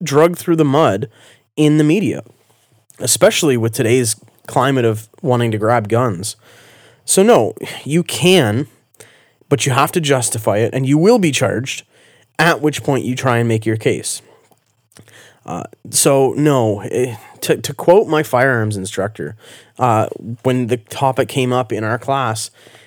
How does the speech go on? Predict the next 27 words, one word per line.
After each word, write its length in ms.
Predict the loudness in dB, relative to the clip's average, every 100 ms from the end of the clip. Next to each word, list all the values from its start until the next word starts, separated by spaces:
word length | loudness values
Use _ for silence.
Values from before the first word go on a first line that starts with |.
| _
he 340 | 0 2 0 -4 0
literally 420 | 4 6 4 2
said, 500 | 2 2 2 -2 -14 _ -10
"If 220 | -10 0
there 120 | 4
was 120 | 4 4
somebody 260 | 2 2
broke 300 | 4 2 4
into 140 | 0 0
my 120 | 2
house, 500 | 2 0 -2 -8 -12 _ _ _ _ -8
uh, 280 | -2 -2 -2 -8 _ _ _ _ _ _
th-, 220 | -8 -6 0
the 120 | 0
chief 340 | 0 0 0
firearms 500 | 4 4 4 2 0
officer, 440 | -4 -6 -4 0 0
the, 140 | 0
the 120 | 0
government 520 | 2 2 2 -2 -4 -10 -10
suggests 540 | -6 -2 0 0 0
you 120 | -2 2
go 160 | 4
to 80 | 4
your 140 | 2
gun 240 | 2 2 2
locker, 400 | -2 -2 -4